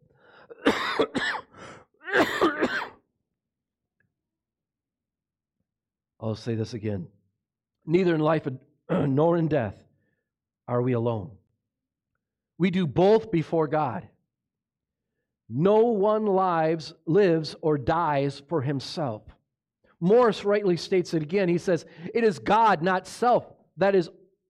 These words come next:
important ultimately." Mootz says it this way, "All believers live out their lives accountable to God." The critical commentary says it this way, "To dispose of himself or shape his conduct after his own ideas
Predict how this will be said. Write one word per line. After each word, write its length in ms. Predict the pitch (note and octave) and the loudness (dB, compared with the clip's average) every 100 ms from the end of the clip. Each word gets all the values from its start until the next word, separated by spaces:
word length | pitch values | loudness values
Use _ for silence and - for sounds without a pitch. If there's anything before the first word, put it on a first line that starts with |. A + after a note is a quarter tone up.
| _ | _
important 640 | F3 E3+ F#3+ A3 A3 D3+ C#3+ - | -2 -2 2 0 0 -6 -8 -2
ultimately." 640 | G3+ G#3 D3+ B2 - F#2 G2+ _ _ _ _ _ _ _ _ _ _ | -2 -2 -4 -8 -8 -14 -16 _ _ _ _ _ _ _ _ _ _
Mootz 260 | F3 B3 - | 0 2 0
says 300 | - G3+ E3+ | 0 0 0
it 100 | E3+ | 0
this 220 | A#3 - | 0 2
way, 200 | G#3 D3+ - - | 0 0 -2 2
"All 200 | A3 B3+ | 4 4
believers 500 | A3+ A3+ G#3+ F#3+ D3 | 2 0 2 0 2
live 260 | G#3 A#3 | 4 4
out 260 | - A3 A3+ | 2 -4 0
their 160 | G3+ G3+ | 2 4
lives 300 | G3+ G#3 G#3 | 4 2 0
accountable 640 | G#3+ G#3+ G3+ A3 B3 F#3 F3+ | -6 -6 -4 0 0 2 2
to 100 | F3 | 2
God." 480 | F#3+ G#3+ F#3 A#2+ - _ _ _ _ _ _ _ _ _ | 2 2 2 -4 -10 _ _ _ _ _ _ _ _ _
The 100 | G3 | 0
critical 440 | G3+ B3+ C4+ A3 | 2 -2 0 -2
commentary 560 | - G#3 A#3+ A#3 G#3 F#3+ | -2 0 0 0 2 0
says 240 | F3+ G#3+ | 2 -2
it 80 | F#3 | 0
this 200 | A3+ A#3+ | -2 -2
way, 220 | A3+ G3+ - - - | 2 2 0 -10 -4
"To 100 | C4 | 0
dispose 600 | A#3 - - B3+ C#4 A3+ | 0 -2 4 4 4 2
of 100 | B3+ | 0
himself 560 | G3 G#3+ - B3+ C4 B3+ | 0 0 -2 2 2 2
or 160 | A3 G3 | 0 -2
shape 340 | - C4 - | -2 -4 -2
his 200 | G#3+ A#3 | -2 -4
conduct 480 | - B3 B3 A#3+ A#3 | -4 -2 0 0 0
after 300 | A3 G#3+ G#3+ | 0 0 2
his 140 | G#3+ | 2
own 180 | A#3 A3+ | 0 0
ideas 500 | A#3 G#3+ A3+ A#3 - | 0 0 0 0 -2